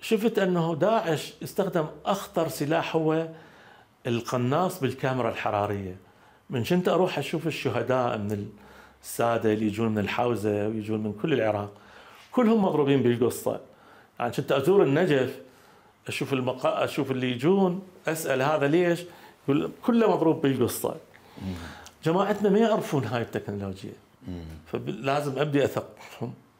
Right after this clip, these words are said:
Speaker 1: الكاميرا الحرارية تشتغل، أنت هسه الجسم الحار تتحسسه.
Speaker 2: مم.
Speaker 1: يعني أنت تجيب قهوة، بس أنت من تحط إيدك أكو حرارة تجيك.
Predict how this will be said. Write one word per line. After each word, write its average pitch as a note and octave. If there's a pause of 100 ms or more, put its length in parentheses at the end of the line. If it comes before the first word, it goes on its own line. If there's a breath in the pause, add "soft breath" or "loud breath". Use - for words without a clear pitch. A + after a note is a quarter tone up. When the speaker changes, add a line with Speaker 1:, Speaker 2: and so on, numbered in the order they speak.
(640 loud breath)
Speaker 1:
الكاميرا F#3
الحرارية B2
تشتغل، G#2+ (840 loud breath)
أنت F3
هسه E3+ (560)
الجسم E3+
الحار -
تتحسسه. - (240)
Speaker 2:
مم. F2+ (320)
Speaker 1:
يعني G#2+
أنت B2
تجيب C#3
قهوة، B2+ (920 loud breath)
بس A#2+
أنت D3+
من C#3
تحط E3
إيدك F3
أكو D#3+
حرارة C3+
تجيك. A2+